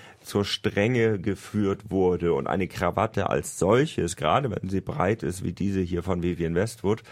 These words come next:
äh, die kann man ja sehr üppig binden. Also gerade was das Thema Knoten betrifft, da kann man ja wirklich, ähm, kann man ja mit dem, allein mit der Art Knoten kannst du ja verschiedene,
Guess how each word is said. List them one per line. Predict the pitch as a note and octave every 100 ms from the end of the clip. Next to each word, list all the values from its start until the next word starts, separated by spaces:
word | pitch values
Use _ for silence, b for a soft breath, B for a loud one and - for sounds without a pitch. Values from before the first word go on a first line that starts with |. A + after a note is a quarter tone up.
| B B B B
äh, | - G2+
die | G#2
kann | - A2+
man | A#2
ja | G#2+ G#2
sehr | F#2 G#2 A2+ A2 A2+ A2+ B B B B E3
üppig | E3 C3 - -
binden. | B2 G#2+ F#2+ D#2+ G2 F2+
Also | F#2+
gerade | F#2+ G#2 G#2 G#2
was | G2+
das | F#2+ -
Thema | F#2 F2+
Knoten | - - G2+ B2+ C#3+ G#2
betrifft, | G2+ - G#2 A#2+ -
da |
kann | - G#2
man | G2
ja | G2 G2
wirklich, | F#2+ G2+ F#2 - -
ähm, | - F2+ F2+ D2+ -
kann | F#2+
man | F2+
ja | G2+
mit | G2
dem, | F#2 G#1+
allein | G#1 F#2+ G2+
mit | F#2 - - - _ -
der | F2
Art | C#2 F#2 -
Knoten | - G#2+ D3+ F3 G2+ A#2+
kannst | F#2+ G#2 -
du |
ja | F#2
verschiedene, | - G2 - A2 B2 B2 A#2+ B2